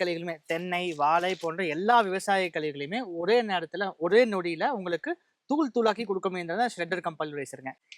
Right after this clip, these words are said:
இதுலயே நிறைய மாடல்ஸ் இருக்கு. இப்ப வந்து இது வந்து பார்த்தோம்னா, ஒரு முப்பத்தஞ்சு ஹெச் பிக்கு மேல இருக்க டிராக்டருக்கு இந்த மிஷின் தரோம். இதுவே சில பேர் சின்ன டிராக்டர் வச்சிருப்பாங்க, ஒரு பதினெட்டு ஹெச் பி டிராக்டர் வச்சிருப்பாங்க, பதினாறு ஹெச் பி டிராக்டர் வச்சிருப்பாங்க, அவங்களுக்கு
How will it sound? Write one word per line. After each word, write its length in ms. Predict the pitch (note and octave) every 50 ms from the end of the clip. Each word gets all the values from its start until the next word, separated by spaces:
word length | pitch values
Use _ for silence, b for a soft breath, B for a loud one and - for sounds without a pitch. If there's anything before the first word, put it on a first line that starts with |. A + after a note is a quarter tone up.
| B B - G#3+
இதுலயே 220 | A3+ C4 D4+ C#4 B3 G3+
நிறைய 200 | G#3+ B3+ D4+ D#4 C#4+ C4 A#3+
மாடல்ஸ் 280 | A3+ A#3 A#3 A3 - G3
இருக்கு. 220 | F3+ - E3 E3+
இப்ப 100 | - G3+ G3
வந்து 140 | G#3 A3 A#3 G#3+
இது 60 | A3 A3
வந்து 120 | A3 A#3+ - G#3+
பார்த்தோம்னா, 340 | G#3 - G#3 G3 G3+ C4 D#4 - b b b b b b b b - G#3
ஒரு 120 | G#3 G#3 G3
முப்பத்தஞ்சு 460 | A3 G3+ C#4+ C#4+ - - B3+ A3+ A3+
ஹெச் 160 | A3 - - B3+
பிக்கு 180 | B3+ G3 G#3+ A3
மேல 140 | G#3+ G#3
இருக்க 160 | F#3+ - A#3+ G#3 -
டிராக்டருக்கு 480 | - - F#3+ - - F#3 - - D4+ G#4 G#4+ E4 G3+ A3
இந்த 120 | G#3 A3 G3+
மிஷின் 260 | G3 - G#3 G3 F3+ F3
தரோம். 200 | D#3 D3+ D3+ - _ _ _ _ _ _ - A3
இதுவே 180 | A#3+ B3 C#4+ C#4+
சில 100 | - A#3+ A#3 G3
பேர் 100 | C4+ C#4 C4 _ - C#4+
சின்ன 160 | C#4 D#4 D4+ A3+
டிராக்டர் 280 | A#3+ A3+ G#3+ - G#3
வச்சிருப்பாங்க, 380 | F#3+ - F3+ D#3+ - D#3+ D3 D3 D3+
ஒரு 80 | D#3 D#3 -
பதினெட்டு 300 | F#3 G3+ A3 G3+ - G3
ஹெச் 100 | - -
பி 60 | G3+ F3
டிராக்டர் 240 | F3 E3+ - - E3
வச்சிருப்பாங்க, 400 | D3+ - D3 C#3+ D3+ D3+ D3+ D3+ D#3 D3+ -
பதினாறு 280 | D#3+ E3+ F#3+ G3+ G3 F#3
ஹெச் 100 | E3+ - -
பி 60 | F3 -
டிராக்டர் 220 | D#3+ D3+ - D3+
வச்சிருப்பாங்க, 340 | C3+ - C3+ - D3 E3 F3 E3+
அவங்களுக்கு 280 | G#3 A3+ A#3+ A#3 A#3